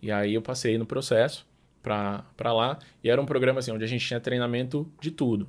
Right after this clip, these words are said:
de orquestra, né, com os concertos, a gente tinha coach de música de câmara, coach de excertos,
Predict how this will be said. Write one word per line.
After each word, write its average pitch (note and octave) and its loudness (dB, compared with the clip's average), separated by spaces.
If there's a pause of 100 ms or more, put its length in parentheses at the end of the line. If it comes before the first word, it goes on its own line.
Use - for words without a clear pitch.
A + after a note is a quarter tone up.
(120)
de G2+ -4
orquestra, A2 2
né, A#2+ -4
com A2 -10
os G#2 -8
concertos, B2+ 0 (300)
a - -2
gente A2 -2
tinha A2+ 0
coach A#2 2
de G#2+ -8
música G#2+ -6
de G#2+ -10
câmara, A2 2
coach A#2+ -2
de A2+ -6
excertos, A#2 0